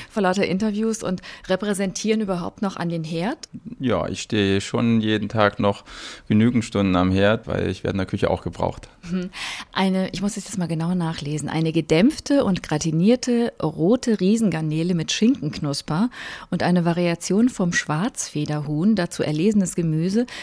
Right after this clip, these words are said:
Speaker 1: das haben die Restauranttester vom Gourmillot bei Ihnen gegessen und waren begeistert. Ist das eigentlich schwer, das jeden Tag zu toppen?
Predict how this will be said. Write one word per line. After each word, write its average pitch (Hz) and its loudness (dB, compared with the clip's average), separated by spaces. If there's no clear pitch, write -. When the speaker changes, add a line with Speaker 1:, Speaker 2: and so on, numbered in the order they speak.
Speaker 1:
das 185 -4
haben 202 2
die 214 4
Restauranttester 196 0
vom 185 0
Gourmillot 180 4
bei - 2
Ihnen 185 6
gegessen 160 2
und 170 -2
waren 160 0
begeistert. 180 -2
Ist - -2
das 247 0
eigentlich 185 2
schwer, 190 2
das - -4
jeden 180 0
Tag 185 -4
zu - -4
toppen? 220 -4